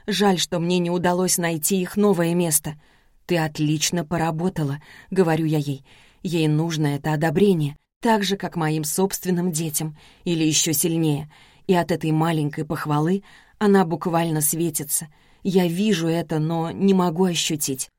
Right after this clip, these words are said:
Моя душа почти мертва и останется такой, пока мы не найдем Коннора. Рассвет едва проклевывается на горизонте,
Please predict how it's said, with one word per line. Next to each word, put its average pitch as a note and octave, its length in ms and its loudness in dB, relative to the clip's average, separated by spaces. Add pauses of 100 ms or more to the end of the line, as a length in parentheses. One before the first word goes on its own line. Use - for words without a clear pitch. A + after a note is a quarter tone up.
(400)
Моя F#3 300 2
душа D#3+ 380 -4
почти D3+ 420 -4
мертва D#3 560 -2 (400)
и E3+ 80 -2
останется D#3+ 680 0
такой, D#3 380 -4
пока D3+ 320 -6
мы D3+ 240 0
не E3 140 0
найдем D3 480 0
Коннора. C#3+ 480 -2 (480)
Рассвет G3+ 680 0 (280)
едва G3+ 360 2
проклевывается E3+ 920 -2
на F#3 100 2
горизонте, D3+ 680 -4